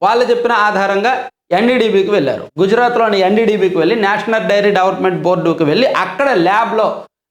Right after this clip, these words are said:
మీరు ల్యాబ్ టెస్ట్ చేశారు కదా, మీరు ఈ రిపోర్ట్ ఇచ్చారు కదా, ఈ రిపోర్ట్ ఇవ్వడానికి మీకేంటి ప్రాతిపదిక, మీరు ఎప్పుడు టెస్ట్ చేశారు, దాని పర్యవసానాలు ఇవంతా కూడా అక్కడ రిపోర్ట్ నోట్ చేసుకున్నారు.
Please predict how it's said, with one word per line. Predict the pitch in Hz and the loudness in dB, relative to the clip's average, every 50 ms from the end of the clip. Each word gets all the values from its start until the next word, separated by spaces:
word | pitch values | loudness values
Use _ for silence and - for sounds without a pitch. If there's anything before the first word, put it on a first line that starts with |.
| - | -2
మీరు | 214 247 277 | -2 0 2
ల్యాబ్ | 262 226 214 214 233 233 208 - | 2 2 2 2 0 -2 -4 -4
టెస్ట్ | - 240 - - - 214 | -4 -4 -4 -4 -4 -2
చేశారు | 220 202 208 208 196 | -2 0 0 0 0
కదా, | 196 202 240 | 0 0 0
మీరు | 254 226 226 220 214 | 0 0 0 2 2
ఈ | 220 | 2
రిపోర్ట్ | 208 196 180 185 220 214 220 208 | 2 2 2 0 0 -2 -2 -4
ఇచ్చారు | 175 - 196 180 175 | -4 -2 -2 -2 0
కదా, | 196 214 254 | 0 2 2
ఈ | 247 240 | 2 2
రిపోర్ట్ | 220 208 202 - 233 214 214 | 2 0 0 0 0 0 0
ఇవ్వడానికి | 208 208 202 202 202 180 170 | 0 0 0 0 0 0 0
మీకేంటి | 180 180 175 180 185 185 180 175 | 0 0 0 0 0 0 0 -2
ప్రాతిపదిక, | 170 170 160 151 147 143 143 147 - 240 | -2 -2 -2 -2 0 -2 -2 0 0 0
మీరు | 262 240 233 208 | 2 2 2 2
ఎప్పుడు | 196 196 190 202 220 214 | 2 0 0 0 -2 -4
టెస్ట్ | 214 - 208 185 175 - - 180 | -2 -2 -4 -4 -4 -4 -4 -4
చేశారు, | 165 - 156 190 233 | -2 0 0 0 0
దాని | 240 202 202 202 202 185 | 0 0 0 0 0 -2
పర్యవసానాలు | 185 190 185 190 190 180 175 180 170 160 175 240 269 | -2 -2 0 0 0 0 0 0 -2 -2 0 0 2
ఇవంతా | 247 220 208 196 196 - 202 196 | 2 2 2 0 -2 -2 -2 -2
కూడా | 196 220 233 | 0 0 0
అక్కడ | 202 175 - 220 202 | -2 -2 -2 -2 -2
రిపోర్ట్ | 196 190 180 190 196 190 190 | -2 -2 -2 -2 -4 -4 -4
నోట్ | 185 175 175 170 165 147 - - | -4 -2 -2 0 0 -2 -2 -2
చేసుకున్నారు. | 139 127 - - _ _ - 67 - - | -4 -4 -6 -8 _ _ -14 -14 -14 -14